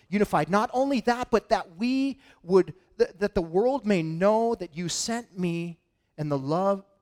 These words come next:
Um, he, he goes, he tells us why it's important that we're unified here, that the world, um, may believe that you have sent me. You see, as we are unified as a body,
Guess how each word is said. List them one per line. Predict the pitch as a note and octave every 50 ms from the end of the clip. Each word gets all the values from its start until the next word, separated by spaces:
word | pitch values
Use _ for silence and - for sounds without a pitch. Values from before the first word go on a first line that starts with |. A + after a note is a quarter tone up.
| _ _ _ _ _ _ _ -
Um, | D3+ C#3 C3+ B2 - - _ G3+
he, | F#3 E3+ F#3
he | - - F3 F3+
goes, | F3 G3+ G3+ F#3 -
he | F3+ E3+ F#3
tells | - - G3+ A#3+ B3 A#3
us | A#3+ - -
why | E3 E3+ F3+ F3+ G3+
it's | G#3 G#3 -
important | A3 G3+ - F3+ E3+ F3
that | E3 F3+ E3+
we're | D3 C#3+
unified | D3 D#3 D#3+ E3 - - C3 B2+ B2 -
here, | B2 A#2 -
that | - D3+ - -
the | D#3
world, | C#3+ C#3 C#3+ E3 F3+ F#3 G3 G3+ G3+ G3+ G3+ - _ _ _ _ _ _ _ _ _ _ _ _ _ _ _ _ _ _ _ _ _ _ _ _ _ - - -
um, | C#3 C3+ C3 B2+ B2 A#2+ A#2+ B2 _ _ _ _ _ _ _ _
may | D#3 D#3+ D#3+
believe | D#3+ - D#3+ D3 C3 D3 E3+ F3+ F#3 D#3
that | D#3 D#3+
you | D#3 C#3 D3
have | D3 C#3+ -
sent | - - F3 D#3+ D3+ _ C3+
me. | A#2 G#2 G2+ G2+ _ _ _ _ _ _ _ _ _ _ _ _ _ _ _ _ _
You | G#3 G#3+
see, | G3+ - - A#3+ A#3 B3 - -
as | D#4 D4 D#4+ - A#3+ G3+ A3
we | B3 A#3+ A#3
are | A3
unified | G#3 E3 F3+ G3+ G#3+ G#3+ G3+ - - F3+ D3+ C#3 C3+
as | D3 D3+ C#3 D#3
a | C#3
body, | - _ - D#3+ D3 D#3+ F3 F3+ - C3 A#2 A2 A2+ A#2